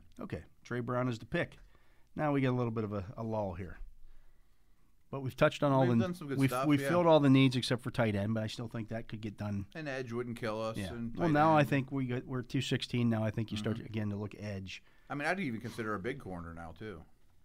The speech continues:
Speaker 1: Or that, but we
Speaker 2: Yeah.
Speaker 1: have some later picks here. We can take a
Speaker 2: Mm-hmm.
Speaker 1: developmental big
Speaker 2: Developmental
Speaker 1: corner.
Speaker 2: corner,
Speaker 1: Yeah.
Speaker 2: that's some size and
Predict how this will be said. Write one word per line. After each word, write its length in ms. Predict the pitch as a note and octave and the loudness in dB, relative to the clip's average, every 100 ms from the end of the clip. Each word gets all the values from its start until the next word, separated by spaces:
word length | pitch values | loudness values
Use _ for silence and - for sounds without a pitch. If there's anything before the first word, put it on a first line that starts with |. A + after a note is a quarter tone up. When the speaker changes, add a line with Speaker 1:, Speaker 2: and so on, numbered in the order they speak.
| - | 0
Speaker 1:
Or 120 | C#3+ | 4
that, 300 | D3 A2+ A#2 - | 6 6 4 0
but 200 | A2+ A#2 | -2 4
we 100 | C3+ | 4
Speaker 2:
Yeah. 60 | |
Speaker 1:
have 140 | C3+ - | 4 0
some 160 | A#2+ | -2
later 240 | A#2 A#2+ A#2 | 0 -2 -2
picks 260 | A#2+ A2 | -4 -2
here. 80 | A2+ | 0
We 100 | G#2+ | 0
can 100 | G#2+ | 0
take 180 | A#2 A2 | 0 0
a 40 | |
Speaker 2:
Mm-hmm. 60 | G2+ | 0
Speaker 1:
developmental 460 | G2+ G#2 G2+ G#2 | 0 -2 -2 -4
big 80 | F#2+ | -2
Speaker 2:
Developmental 420 | A2+ G#2 G2+ G2 F#2+ | -2 -2 -4 -8 -8
Speaker 1:
corner. 40 | |
Speaker 2:
corner, 240 | G2 G2 G#2+ | -8 -6 -4
Speaker 1:
Yeah. 60 | F#2+ | -6
Speaker 2:
that's 140 | F2+ | -10
some 120 | F#2+ | -16
size 420 | - F2 F2+ F2+ | -12 -10 -10 -12
and 160 | F2+ F2+ | -14 -14